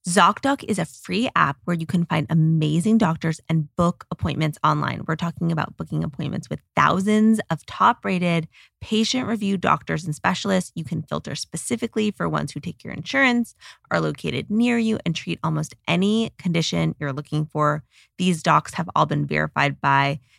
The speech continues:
actual real patients, not bots, which I really, really appreciate. The average wait time to see a doctor booked on ZocDoc is just between twenty-four and forty-eight hours. That's it.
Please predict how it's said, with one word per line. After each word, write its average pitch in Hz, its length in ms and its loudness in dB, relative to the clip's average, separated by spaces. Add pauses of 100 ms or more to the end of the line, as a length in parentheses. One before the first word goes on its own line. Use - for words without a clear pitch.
(240)
actual 190 760 2
real 165 500 2
patients, 156 600 -4
not 151 520 4
bots, - 540 -4
which 180 160 -2
I 170 60 0
really, 165 580 -2
really 160 320 -2
appreciate. - 600 -12 (340)
The - 180 -6
average 196 440 4
wait 175 180 -2
time 175 200 0
to - 60 -10
see - 140 -6
a 151 60 0
doctor 151 400 0
booked - 360 -8
on 156 180 0
ZocDoc 185 520 0
is - 160 -10
just 147 380 -4
between 147 420 -4
twenty-four 147 460 -4
and 143 120 -6
forty-eight 135 400 -10
hours. 202 420 4 (120)
That's - 300 -2
it. 226 220 2